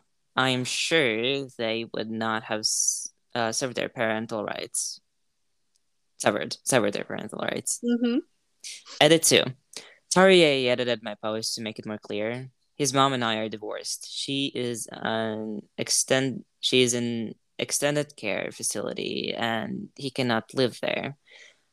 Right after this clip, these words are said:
Speaker 1: She cannot, uh, li-, uh, I don't understand. This is second edit. Hold on.
Speaker 2: It's okay.
Speaker 1: Uh, his mom and I are divorced. She is, uh, is in an extended care facility, and he cannot live there.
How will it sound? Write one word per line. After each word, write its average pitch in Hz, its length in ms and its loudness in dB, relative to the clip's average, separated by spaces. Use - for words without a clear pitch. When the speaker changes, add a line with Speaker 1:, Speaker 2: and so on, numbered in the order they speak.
Speaker 1:
She - 160 -12
cannot, - 260 -6
uh, - 360 -4
li-, - 140 2
uh, 117 280 2
I 123 80 6
don't 120 100 6
understand. 110 380 4
This 110 100 4
is - 60 6
second 104 180 4
edit. 101 160 -2
Hold 120 140 6
on. 101 180 0
Speaker 2:
It's - 140 0
okay. 277 180 6
Speaker 1:
Uh, 240 280 -2
his 127 180 0
mom 135 300 4
and 143 100 4
I 127 140 4
are 123 80 2
divorced. - 680 -8
She 123 560 2
is, 107 420 -4
uh, 107 200 -2
is 117 400 -4
in 117 240 0
an 107 200 0
extended 139 560 0
care 98 180 4
facility, 113 800 0
and 107 400 -2
he - 160 0
cannot 120 320 0
live 127 220 4
there. - 280 -4